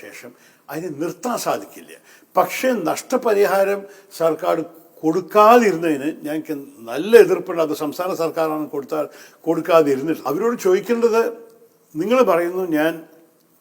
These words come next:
ഈ തുറമുഖം അടയ്ക്കാനുള്ള വിഷയത്തിൽ നിങ്ങൾ നിന്നില്ല, പക്ഷെ വേറെ ആരെങ്കിലും ഇത് തുറമുഖം അടയ്ക്കണമെന്ന് പറഞ്ഞിട്ടുണ്ടോ?"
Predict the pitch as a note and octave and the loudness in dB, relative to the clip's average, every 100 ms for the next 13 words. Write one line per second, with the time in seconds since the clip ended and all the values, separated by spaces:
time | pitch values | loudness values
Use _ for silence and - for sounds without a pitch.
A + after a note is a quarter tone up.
0 | G3 F3+ D#3 C#3+ E3 F#3 E3 B2+ C#3+ G#3+ | -14 -8 0 4 4 0 -2 -2 0 2
1 | A3+ F#3 C#3 C#3+ B2+ C3+ A#2+ A2 A#2 G#2+ | 2 0 -2 -4 -6 -6 -8 -6 -8 -10
2 | F#2+ - _ - - C3 D3+ F3 D3 G3 | -12 -16 _ -12 -6 -2 0 0 0 0
3 | G3+ A3+ G3+ G#3 F#3 F3+ F#3+ F3+ D#3+ F3+ | -2 -2 0 2 0 0 -2 -4 -4 -6
4 | F3+ D#3 D3+ D#3 B2+ - | -4 -4 -4 -8 -12 -18